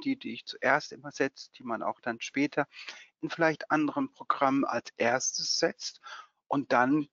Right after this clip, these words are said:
die Bemaßungen. Alles, was Sie nicht mit geometrischen Abhängigkeiten erschlagen können,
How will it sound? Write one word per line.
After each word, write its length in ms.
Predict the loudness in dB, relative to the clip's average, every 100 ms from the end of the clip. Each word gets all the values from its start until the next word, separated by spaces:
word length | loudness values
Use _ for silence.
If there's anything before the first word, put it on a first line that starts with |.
| -12
die 60 | 0
Bemaßungen. 680 | 4 6 6 4 0 -2 0
Alles, 360 | 2 2 2
was 160 | 2 2
Sie 100 | 2
nicht 320 | 2 0 -2
mit 160 | -4 0
geometrischen 640 | 0 2 -2 -2 -6 0
Abhängigkeiten 880 | 0 0 -6 -8 -8 0 0 0 -4
erschlagen 520 | -4 2 4 4 2
können, 280 | -2 -4